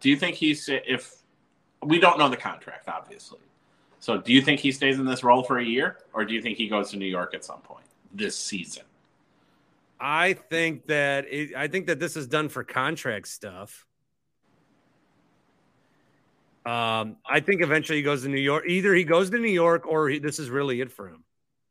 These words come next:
Speaker 1: I'd be shocked if this is it for him.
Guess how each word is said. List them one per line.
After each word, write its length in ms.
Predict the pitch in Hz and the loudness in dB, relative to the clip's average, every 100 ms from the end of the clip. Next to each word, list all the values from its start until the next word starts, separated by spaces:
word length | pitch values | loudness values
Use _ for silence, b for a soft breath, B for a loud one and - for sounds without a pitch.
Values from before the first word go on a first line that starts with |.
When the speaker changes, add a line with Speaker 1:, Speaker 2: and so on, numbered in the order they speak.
| _ _ _ _ _ _ 131 | _ _ _ _ _ _ 6
Speaker 1:
I'd 260 | 127 113 | 8 6
be 120 | 104 | -4
shocked 520 | 95 - 101 82 - 71 | -8 -6 -6 -6 -10 -18
if 120 | - | -20
this 140 | - 76 | -20 -20
is 120 | 67 | -20
it 160 | - | -20
for 160 | - - | -20 -20
him. 140 | - | -20